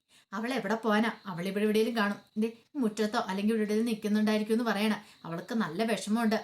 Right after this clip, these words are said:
അതുകൊണ്ട് അവൾ എവിടെയെങ്കിലും മാറി ഇരുന്ന് ചിലപ്പോൾ കരയുന്നുണ്ടായിരിക്കും" എന്ന് പറയണം. ഇത് കേട്ടപ്പോൾ ആര്യം പറഞ്ഞു, "അത് ശരിയാ. അല്ലെങ്കിൽ തന്നെ ഈ സംഭവം നടന്നതിന് ശേഷം അവൾക്ക് ഉള്ള സ്വസ്ഥത സമാധാനം കൂടെ പോയി. മിഥുനെ ഞാൻ, ആ,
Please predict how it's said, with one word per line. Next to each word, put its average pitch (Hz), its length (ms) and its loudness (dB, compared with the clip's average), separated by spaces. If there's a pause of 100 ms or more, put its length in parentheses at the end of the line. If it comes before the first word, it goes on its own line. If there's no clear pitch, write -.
(140)
അതുകൊണ്ട് 294 320 0
അവൾ 214 140 2
എവിടെയെങ്കിലും 233 320 0
മാറി 190 280 -2
ഇരുന്ന് 226 200 2
ചിലപ്പോൾ 226 260 -2
കരയുന്നുണ്ടായിരിക്കും" 208 800 -2
എന്ന് 233 100 0
പറയണം. 208 260 0 (380)
ഇത് - 120 -14
കേട്ടപ്പോൾ 196 400 -8
ആര്യം 180 240 -6
പറഞ്ഞു, 196 200 -8 (100)
"അത് 165 140 -12
ശരിയാ. 202 320 -2 (320)
അല്ലെങ്കിൽ 277 360 -2
തന്നെ 226 180 0
ഈ 240 100 0
സംഭവം 214 380 -2
നടന്നതിന് 208 420 -2
ശേഷം 214 360 -4 (180)
അവൾക്ക് 190 340 -8 (360)
ഉള്ള 302 200 -2
സ്വസ്ഥത 220 400 -2
സമാധാനം 214 540 2
കൂടെ 233 120 0
പോയി. 208 200 -6 (380)
മിഥുനെ 175 460 -8
ഞാൻ, 196 180 -2 (420)
ആ, 196 60 -8